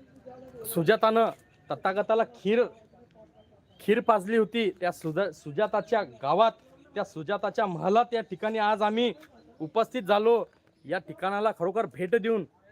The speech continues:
आम्ही भाग्यवान समजतो की तथागत भगवान बुद्धाच्या काळातले हे प्राचीन स्तूप,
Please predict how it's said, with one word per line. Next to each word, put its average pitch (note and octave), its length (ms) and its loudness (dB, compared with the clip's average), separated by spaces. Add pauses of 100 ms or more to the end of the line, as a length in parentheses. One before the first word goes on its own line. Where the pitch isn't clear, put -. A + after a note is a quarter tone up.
(140)
आम्ही D#3 180 -10
भाग्यवान F#3 580 -4
समजतो A3 640 -2
की - 380 -18
तथागत G3 480 -4
भगवान D#3+ 400 -4
बुद्धाच्या G3+ 440 -2
काळातले G3+ 540 0 (440)
हे F#3+ 100 -2
प्राचीन G3+ 600 -8
स्तूप, A3+ 340 -4